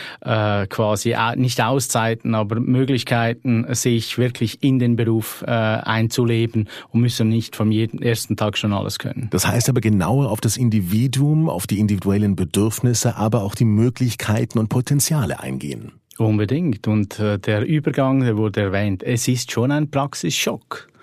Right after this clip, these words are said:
Speaker 1: am Anfang, oder? Äh, plötzlich spielt es eine Rolle, was man tut. In der Schule,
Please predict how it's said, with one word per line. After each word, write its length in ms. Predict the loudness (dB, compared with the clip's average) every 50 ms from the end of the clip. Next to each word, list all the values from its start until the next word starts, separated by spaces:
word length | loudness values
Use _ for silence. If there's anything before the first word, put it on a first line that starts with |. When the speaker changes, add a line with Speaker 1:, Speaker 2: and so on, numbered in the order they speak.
| -20 -18 -18 -18 -10 -2
Speaker 1:
am 200 | 0 2 4 4
Anfang, 480 | 4 2 2 0 0 0 0 0 0 0
oder? 640 | 0 0 0 0 0 0 0 0 0 2 0 0
Äh, 40 | -2 -2 -4 -2 -2 -4 -4 -2 0
plötzlich 600 | 2 2 2 0 -2 -2 0 0 0 -2 -6 -6 -6
spielt 320 | -4 0 0 0 0 0
es 100 | 0 0
eine 240 | 2 2 2 2 2
Rolle, 280 | 2 2 2 0 0 0
was 180 | -2 -2 0
man 200 | 0 0 0 2
tut. 440 | 0 0 0 0 0 -4 -8 -12 -18 -16 -14 -14 -14 -14 -6 -2
In 120 | 0 0
der 80 | 2 2
Schule, 580 | 0 2 2 4 4 4 4 4 2 2 0